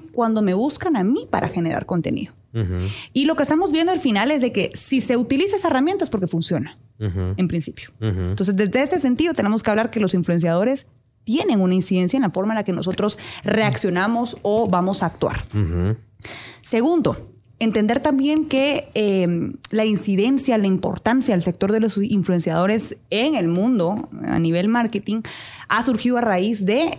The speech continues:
Speaker 1: el detrimento de la industria de medios de comunicación.
Speaker 2: Ujú.
Speaker 1: Si tuviéramos medios de comunicación que generaran contenidos más acorde a lo que actualmente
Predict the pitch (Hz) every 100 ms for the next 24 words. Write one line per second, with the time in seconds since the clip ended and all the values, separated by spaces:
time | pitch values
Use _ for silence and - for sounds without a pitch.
0 | - 214 208 202 208 214 214 294 370 381
1 | 294 220 190 190 262 - 311 - 196 180
2 | 185 185 175 175 170 165 208 302 294 _
3 | - 110 87 90 90 - - - 220 247
4 | 339 415 269 247 311 339 311 233 202 185
5 | - 165 - 214 180 185 190 180 175 226
6 | 190 151 - - _ - 208 190 185 190
7 | 247 214 - - - - - - 202 208
8 | 214 262 - 254 226 - 139 - - _
9 | _ 190 190 202 190 190 196 - - -
10 | 185 - 240 233 247 254 226 - -